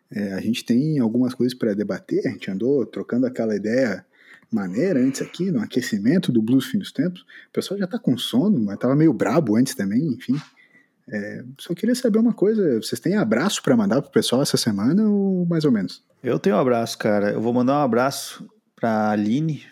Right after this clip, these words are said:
Speaker 2: Regina, que mandou um comentário hoje pra mim no Instagram. Foi muito legal. É uma pessoa que a gente se conhece de vista apenas. Mandou que tá curtindo demais, assim, eu não imaginava que ouvisse, né,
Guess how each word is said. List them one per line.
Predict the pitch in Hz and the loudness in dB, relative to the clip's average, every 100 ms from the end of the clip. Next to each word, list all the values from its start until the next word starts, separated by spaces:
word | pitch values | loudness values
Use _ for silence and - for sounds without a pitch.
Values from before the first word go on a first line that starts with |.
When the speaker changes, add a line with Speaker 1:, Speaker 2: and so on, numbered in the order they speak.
| _ _ _ _ | _ _ _ _
Speaker 2:
Regina, | 113 101 92 117 139 139 _ _ _ | -4 -4 -2 -2 -2 -4 _ _ _
que | - 113 | -6 -2
mandou | 110 107 107 113 120 | 0 0 0 0 2
um | 117 113 110 104 95 | 0 0 0 -2 -6
comentário | - 110 107 113 113 - | -4 -2 0 0 -2 -2
hoje | 123 143 127 92 - - - _ _ - | 0 2 0 -4 -12 -18 -20 _ _ -8
pra | 107 | -4
mim | 104 107 | -2 0
no | 107 | 0
Instagram. | - 101 95 101 117 _ | -2 -4 -2 -2 -4 _
Foi | - - 107 107 | -12 -2 0 0
muito | 104 123 123 | 0 -2 0
legal. | 147 107 110 127 - - _ _ | 0 2 2 2 -2 -10 _ _
É | 113 | -8
uma | 110 | -8
pessoa | 107 120 - 120 | -6 -6 -4 -4
que | 120 110 | -2 0
a | 104 | 0
gente | 104 107 | -2 -8
se | - | -4
conhece | 113 107 113 - | 0 0 -2 -4
de | 107 | -6
vista | 98 123 156 123 | -4 -4 -4 -10
apenas. | - 110 175 180 - - - _ - | -4 -4 -2 -4 -10 -20 -20 _ -4
Mandou | 131 120 110 131 | 0 2 2 0
que | 147 151 135 | 0 -2 -2
tá | 120 - 120 | -2 -6 -6
curtindo | 120 113 135 143 | -4 -4 -2 -2
demais, | 147 131 131 175 117 | 0 2 2 0 -2
assim, | - 127 151 | -4 -4 -2
eu | |
não | 113 110 | 0 0
imaginava | 117 117 110 113 143 | 0 0 0 0 0
que | - 113 | -2 -2
ouvisse, | 101 98 139 - 120 | -2 -2 -4 -4 -6
né, | 117 | -6